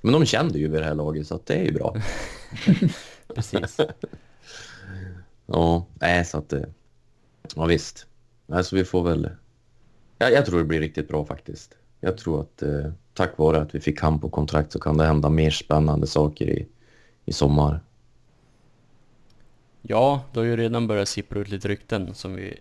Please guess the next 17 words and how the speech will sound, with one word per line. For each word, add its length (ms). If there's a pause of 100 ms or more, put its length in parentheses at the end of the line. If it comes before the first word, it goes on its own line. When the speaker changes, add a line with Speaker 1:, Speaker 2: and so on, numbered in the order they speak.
(120)
Speaker 2:
vi 140
återkommer 400
till 100
dem 160
lite 180
senare. 480 (360)
Eh, 420
men, 440
eh, 220 (160)
när 160
vi 60
spelade 400
in 60
senast 380
hade 200
ju 80
precis 720